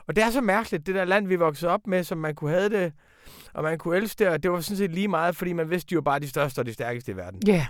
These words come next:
Speaker 1: De havde de største pistoler, og alle ville gerne bo der.
Speaker 2: Mhm.
Speaker 1: Selvom folk sagde, "Jeg hader U S A", de ville gerne bo der,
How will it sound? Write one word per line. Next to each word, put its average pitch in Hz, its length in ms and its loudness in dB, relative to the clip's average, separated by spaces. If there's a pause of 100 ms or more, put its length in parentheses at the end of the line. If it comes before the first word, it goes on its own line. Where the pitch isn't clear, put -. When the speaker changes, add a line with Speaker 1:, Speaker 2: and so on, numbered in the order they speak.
(100)
Speaker 1:
De 175 80 4
havde 214 160 8
de 202 100 2
største 214 360 2
pistoler, 233 600 2 (300)
og 151 140 4
alle 180 160 8
ville 160 140 -2
gerne 131 240 2
bo 107 260 -4
der. 85 140 -14
Speaker 2:
Mhm. 196 200 4
Speaker 1:
Selvom 208 260 4
folk 185 160 4
sagde, 165 160 2
"Jeg 135 100 2
hader 156 280 6
U 113 180 0
S 120 60 -4
A", 123 40 -4
de - 40 -4
ville 120 200 -4
gerne 147 180 2
bo 160 240 4
der, 90 160 -4